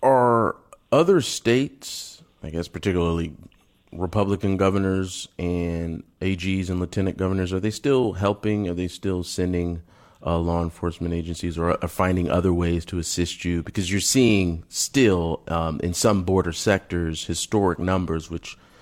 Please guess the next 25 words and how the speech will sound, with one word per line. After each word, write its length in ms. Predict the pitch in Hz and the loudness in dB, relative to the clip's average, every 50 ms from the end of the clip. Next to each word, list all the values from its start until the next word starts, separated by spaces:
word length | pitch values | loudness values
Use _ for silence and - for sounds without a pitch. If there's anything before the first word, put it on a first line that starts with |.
| - - - - _ - | -20 -20 -20 -12 _ 0
almost 220 | - 104 95 85 | 2 2 2 2
doesn't 200 | 95 87 85 85 | 0 0 0 0
even 160 | 87 80 82 | 0 0 0
make 240 | 85 85 80 - - | -2 -2 -4 -6 -8
sense 300 | - - - 95 82 - - | -4 0 0 0 0 -2 -4
to 100 | - 80 | -6 -4
say 300 | - - 117 110 98 90 | 0 2 4 4 4 2
because 520 | 82 87 - - 82 82 76 - - - - | 0 -2 -2 -2 -2 -2 -4 -6 -10 -10 -10
it 120 | 78 76 | -8 -8
just 160 | 82 85 - | -6 -6 -4
seems 220 | - 95 87 82 80 | -2 -2 -2 0 0
like 140 | 82 80 85 | -2 -2 -2
every 240 | 80 80 85 82 | -2 -2 -2 -4
other 180 | 82 80 80 80 | -4 -4 -4 -4
week 240 | 78 90 87 - 76 | -4 -4 -4 -4 -4
or 60 | 76 | -4
month 360 | 78 80 90 101 104 98 - | 0 2 2 2 2 0 -2
is 120 | 82 78 85 | -4 -4 -4
another 380 | 82 85 87 90 87 87 82 | -2 0 0 0 0 0 -2
historic 540 | 82 82 80 - - 90 85 80 80 - _ | -4 -4 -6 -6 -6 -6 -6 -6 -6 -8 _
clip 400 | - - 131 127 117 - - - | -4 2 4 4 4 2 0 -4
of 200 | 87 85 82 - | -6 -6 -6 -6
people 340 | - 90 85 - - 82 82 | -6 -6 -6 -4 -4 -2 -2
illegally 360 | 80 85 82 76 80 78 78 | -2 -2 -4 -4 -6 -6 -6
crossing, 540 | - - 82 82 82 - - 78 78 76 | -6 -4 -4 -4 -4 -4 -6 -6 -8 -8